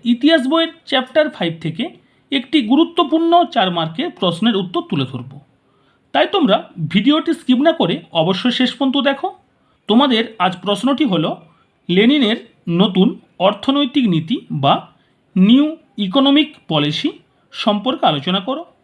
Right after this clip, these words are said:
বা তোমাদের প্রশ্নটি টিকা হিসেবে আসতে পারে, লেনিনের নতুন অর্থনৈতিক ব্যবস্থা। তোমাদের আমি আগের ক্লাসগুলিতে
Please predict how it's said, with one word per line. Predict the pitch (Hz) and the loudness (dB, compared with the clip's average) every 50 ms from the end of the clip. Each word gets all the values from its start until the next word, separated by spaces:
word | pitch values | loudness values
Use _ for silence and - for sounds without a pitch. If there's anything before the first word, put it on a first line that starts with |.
| _ | _
বা | - 208 277 320 | -2 0 0 2
তোমাদের | 320 339 330 320 285 285 277 240 | 2 2 0 2 2 0 -4 -2
প্রশ্নটি | - 233 208 214 196 185 175 170 180 165 | -4 -4 -2 0 -2 -2 -2 -2 -4 -4
টিকা | 170 214 208 - 269 | -6 -6 -2 -2 -2
হিসেবে | 269 - 285 262 233 196 156 | 0 0 -2 -2 0 0 -2
আসতে | - - - 131 | -2 -4 -8 -4
পারে, | 127 131 180 339 - _ _ _ _ _ _ _ _ _ _ _ _ | -4 -4 -4 -6 -8 _ _ _ _ _ _ _ _ _ _ _ _
লেনিনের | - 180 190 233 262 294 294 311 320 320 320 - _ - 185 | 0 2 4 4 4 4 2 2 0 -2 -4 -10 _ -2 0
নতুন | 196 196 180 185 185 262 - - _ _ _ 170 160 | 0 0 2 2 2 2 0 -4 _ _ _ -2 -2
অর্থনৈতিক | 151 160 - - 175 175 170 165 285 277 226 | -2 -2 -2 -2 -2 -2 -2 -2 -2 -2 0
ব্যবস্থা। | 143 120 120 120 117 - - - - _ _ _ _ _ _ _ _ _ _ _ _ - | -2 -4 -4 -8 -10 -16 -20 -20 -20 _ _ _ _ _ _ _ _ _ _ _ _ 0
তোমাদের | 226 269 320 320 339 302 247 | 2 4 4 2 2 0 0
আমি | 185 175 202 - - - | 0 0 -4 -6 -10 -8
আগের | - 190 196 208 277 277 | -4 -4 -2 -2 -2 -4
ক্লাসগুলিতে | 277 277 277 254 233 233 277 277 254 - 277 | -2 -2 -2 -2 -2 -2 -2 -4 -2 -4 -6